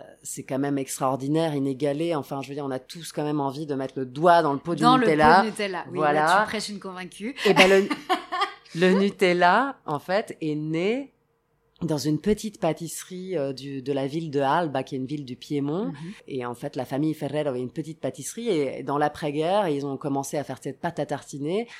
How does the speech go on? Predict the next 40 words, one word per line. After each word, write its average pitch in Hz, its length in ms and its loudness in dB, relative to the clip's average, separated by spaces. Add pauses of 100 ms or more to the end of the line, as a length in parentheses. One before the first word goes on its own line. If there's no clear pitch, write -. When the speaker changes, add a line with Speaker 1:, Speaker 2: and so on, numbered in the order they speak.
(260)
Speaker 1:
Donc, 143 220 -12 (120)
dans 156 120 -2
l'après-guerre, 151 460 0
il 156 40 0
y 147 40 2
avait 135 140 0
pas, 170 360 -2
c'était 139 220 -12
difficile 165 460 -12
de, 139 200 -4
de 131 140 -8
sourcer - 420 -8
des, 131 320 -2 (260)
des 143 160 -4
fèves 156 400 -2
de 135 120 -4
cacao. 143 500 -2
Speaker 2:
Mhm. 214 60 0
Speaker 1:
C'était 156 260 -8
très 156 160 -8
cher. 165 420 -2
Euh, 127 120 -4
le 127 100 -6
cacao 139 420 -4
était 131 200 -8
pas 156 120 -6
du 143 120 -12
tout 156 100 -10
bon 139 160 -6
marché. 160 400 -6 (320)
Et 147 100 0
donc, 196 360 0
ils 156 160 -4
ont 165 80 0
eu 196 100 0
l'idée 170 540 -4 (320)
de 156 160 -2
rajouter 185 420 -2
des 151 140 -6
noisettes 143 580 -4